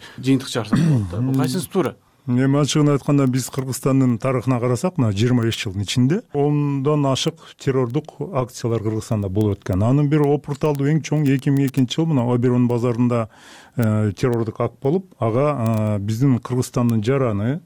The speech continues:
Speaker 2: Өзбекстандын жараны, Кытайдын жараны, уйгур улутундагы адам, анан, э, а,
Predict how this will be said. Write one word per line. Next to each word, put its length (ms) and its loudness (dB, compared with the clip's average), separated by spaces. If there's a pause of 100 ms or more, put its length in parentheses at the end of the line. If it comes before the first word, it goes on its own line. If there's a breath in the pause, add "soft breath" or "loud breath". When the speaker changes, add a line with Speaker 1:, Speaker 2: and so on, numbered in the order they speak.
(180)
Speaker 2:
Өзбекстандын 760 0
жараны, 560 0
Кытайдын 840 -2
жараны, 440 0
уйгур 420 0
улутундагы 520 0
адам, 320 0 (440 loud breath)
анан, 400 0
э, 60 2
а, 840 0